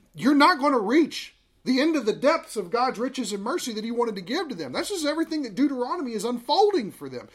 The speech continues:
If you will just keep my commandments and trust me in the situation, there's no stopping what we're going to do, and you will have prosperity like you've never known it. I will protect you. The whole idea.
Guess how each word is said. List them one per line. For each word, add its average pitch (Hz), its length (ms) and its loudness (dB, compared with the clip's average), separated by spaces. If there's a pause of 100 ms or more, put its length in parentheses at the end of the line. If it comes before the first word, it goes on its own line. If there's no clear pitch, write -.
(200)
If 240 120 -4
you 294 140 8
will 294 120 4
just 254 200 -4
keep 302 140 0
my 294 140 -4
commandments 285 460 -4
and 196 100 -10
trust 320 280 -4
me 247 80 -4
in 208 40 -6
the 190 60 -6
situation, 202 560 -4 (200)
there's 339 200 -2
no 277 100 0
stopping 320 720 -8
what 185 180 -4
we're 220 140 -2
going 220 220 -4
to 190 60 -10
do, 277 260 -2
and 185 140 -4
you 294 280 6
will 269 200 2
have 262 500 -2
prosperity 214 540 -6
like 185 220 -6
you've 208 100 -10
never 233 280 -2
known 247 240 -2
it. 185 40 0
I 226 60 0
will 220 140 -4
protect 254 500 -6
you. 269 220 -4 (480)
The 175 100 -4
whole 294 220 2
idea. 277 400 -4